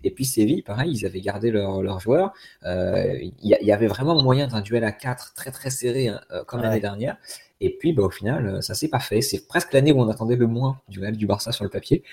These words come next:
Speaker 1: que l'écart s'est, s'est creusé le plus. Donc, euh, vraiment étonnant.
Speaker 2: Ouais, et c'est frustrant parce que, ouais, voilà, euh, le, le, en fait,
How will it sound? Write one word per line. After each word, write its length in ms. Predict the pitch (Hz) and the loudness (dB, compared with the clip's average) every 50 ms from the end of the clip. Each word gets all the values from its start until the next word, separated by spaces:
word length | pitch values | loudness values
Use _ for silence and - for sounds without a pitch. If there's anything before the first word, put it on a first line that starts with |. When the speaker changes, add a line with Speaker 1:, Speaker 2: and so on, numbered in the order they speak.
| - - - _ _ | -20 -20 -20 _ _
Speaker 1:
que 120 | - - | 10 12
l'écart 400 | 120 117 107 104 - 117 131 131 | 12 12 12 8 2 -2 -4 -4
s'est, 340 | - - - 104 101 95 92 | -4 -2 0 0 0 0 -2
s'est 140 | - - - | -4 -4 -6
creusé 320 | - - - 104 107 120 | -6 -4 -2 2 2 4
le 100 | 120 113 | 4 2
plus. 320 | 101 - 98 101 - - - | 0 -2 -4 -6 -6 -6 -8
Donc, 220 | 95 92 - - | -10 -10 -10 -10
euh, 40 | 92 90 90 - - - - - | -10 -10 -10 -10 -12 -14 -12 -8
vraiment 160 | 98 101 110 | -4 -2 -2
étonnant. 300 | 117 110 107 98 - - - _ _ _ | 0 0 -2 -4 -4 -8 -14 _ _ _
Speaker 2:
Ouais, 300 | - 143 175 175 147 139 - - - _ _ | 6 8 8 8 4 0 -6 -18 -20 _ _
et 80 | - 135 | -6 -2
c'est 140 | 117 - 147 | 0 0 0
frustrant 460 | - - 160 151 - - - 196 196 | 2 4 2 2 2 2 0 2 4
parce 180 | - 143 - - | 4 4 4 4
que, 100 | - 123 | 4 6
ouais, 240 | 120 139 175 175 | 8 10 10 10
voilà, 300 | 135 117 127 147 165 143 | 10 8 8 8 8 8
euh, 280 | 123 117 117 113 110 - - | 8 8 8 6 4 2 0
le, 180 | 120 123 127 | -2 -2 -2
le, 300 | 123 127 127 127 117 - | -4 -4 -6 -6 -4 -2
en 80 | - 131 | 0 0
fait, 340 | 127 - 175 175 - - | 2 4 2 2 2 -2